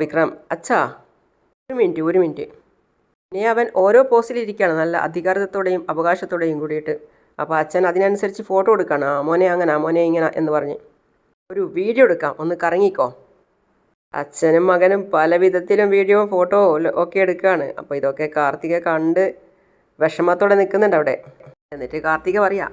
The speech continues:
"എല്ലാവർക്കും അയച്ചു കൊടുക്ക്, എല്ലാവരും കാണട്ടെ, കണ്ട് അസൂയപ്പെടട്ടെ." "ആ,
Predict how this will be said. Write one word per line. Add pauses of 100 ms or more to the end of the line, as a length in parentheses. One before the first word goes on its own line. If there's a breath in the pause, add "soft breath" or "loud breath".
(200)
"എല്ലാവർക്കും
അയച്ചു
കൊടുക്ക്, (160)
എല്ലാവരും
കാണട്ടെ, (240)
കണ്ട്
അസൂയപ്പെടട്ടെ." (920)
"ആ,